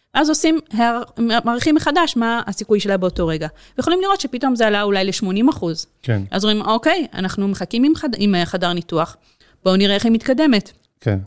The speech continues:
Speaker 1: שוב, הכל הוא, כ-, ה-, המטרה העיקרית של כל המודל וכל בעצם הרפואה המיילדותית בבית חולים,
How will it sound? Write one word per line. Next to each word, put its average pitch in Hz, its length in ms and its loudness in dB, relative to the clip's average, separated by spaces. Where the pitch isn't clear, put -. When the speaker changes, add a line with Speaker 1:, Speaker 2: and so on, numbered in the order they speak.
Speaker 1:
שוב, 262 220 2
הכל 254 280 -2
הוא, 254 280 -2
כ-, - 60 -10
ה-, 196 220 -6
המטרה 240 400 0
העיקרית 214 480 0
של 185 160 -4
כל 233 240 -2
המודל 170 480 -2
וכל 233 460 -2
בעצם 214 340 0
הרפואה 180 580 -4
המיילדותית 185 680 -4
בבית 175 280 -4
חולים, 214 340 0